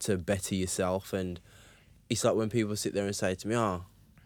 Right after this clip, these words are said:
don't you think negatively? Don't you think this?" I think, yo, at the end of the day,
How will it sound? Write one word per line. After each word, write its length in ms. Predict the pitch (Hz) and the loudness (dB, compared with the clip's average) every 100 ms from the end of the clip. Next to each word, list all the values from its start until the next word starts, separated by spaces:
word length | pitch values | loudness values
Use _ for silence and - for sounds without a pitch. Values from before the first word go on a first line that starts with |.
| - - - - - | -20 -20 -20 -18 0
don't 140 | 143 | 2
you 80 | 127 | 2
think 200 | 143 104 | 0 2
negatively? 480 | 135 117 - 101 101 | 0 0 -2 -2 2
Don't 160 | 127 | 4
you 60 | 123 | 4
think 220 | 135 - | 2 2
this?" 180 | 120 - | 0 0
I 80 | 117 | -2
think, 340 | - 120 117 - | 0 0 0 -2
yo, 300 | 127 131 82 | 2 2 2
at 60 | 92 | 0
the 80 | |
end 120 | 139 143 | 0 0
of 80 | |
the 60 | 95 | -2
day, 420 | 85 104 92 85 | 0 0 0 -4